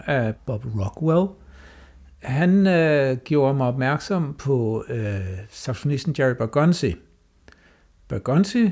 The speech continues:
spillede i Dave Brubecks kvartet i halvfjerdserne, firserne. Øhm,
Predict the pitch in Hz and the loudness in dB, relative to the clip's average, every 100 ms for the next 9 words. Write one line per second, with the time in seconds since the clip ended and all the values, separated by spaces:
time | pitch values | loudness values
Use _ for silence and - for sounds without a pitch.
0 | - - - 165 196 190 185 185 165 139 | -2 -6 -2 2 4 2 0 -2 -2 0
1 | 135 131 135 123 156 165 151 - 147 131 | -2 0 0 0 -2 -2 -4 -4 -8 -4
2 | 147 147 - - 127 107 98 - _ _ | -2 -2 -6 -6 -4 -4 -6 -12 _ _
3 | _ _ _ _ _ _ _ _ _ _ | _ _ _ _ _ _ _ _ _ _
4 | _ _ _ 151 151 180 196 185 - 214 | _ _ _ -8 -4 -2 -2 -4 -6 -8
5 | 208 226 214 190 - - - _ _ - | -6 -4 -4 -4 -16 -20 -20 _ _ 2
6 | 180 170 151 143 135 123 117 | 6 8 8 6 6 4 0